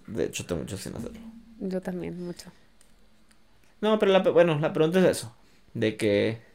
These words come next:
Speaker 2: De que si, si te mueres de una manera traumática, tu cuerpo andará por la tierra merodeando a todas las personas que te hicieron daño para picarles los pies.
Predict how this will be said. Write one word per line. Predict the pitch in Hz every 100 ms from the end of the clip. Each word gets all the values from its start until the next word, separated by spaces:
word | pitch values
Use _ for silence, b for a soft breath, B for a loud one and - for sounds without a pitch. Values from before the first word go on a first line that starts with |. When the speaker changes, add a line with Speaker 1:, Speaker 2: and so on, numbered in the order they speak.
| -
Speaker 2:
De | 220
que |
si, | 214 208 190
si | - 202
te | 208
mueres | 202 214 214
de |
una | 226
manera | 214 208 208
traumática, | 208 196 196 214
tu | 202
cuerpo | 190 196 190
andará | 208 202 190 190
por | 190 202 196 190
la | 190 185
tierra | 185 196 196 208 202 196
merodeando | 190 180 180 185 190
a | 190 185
todas | 190 190
las | 190
personas | 180 180 175 185
que | 185
te | 180
hicieron | 170 175 185
daño | 185 185 185
para | 180
picarles | 180 - 165 185 180
los | 190 -
pies. | - -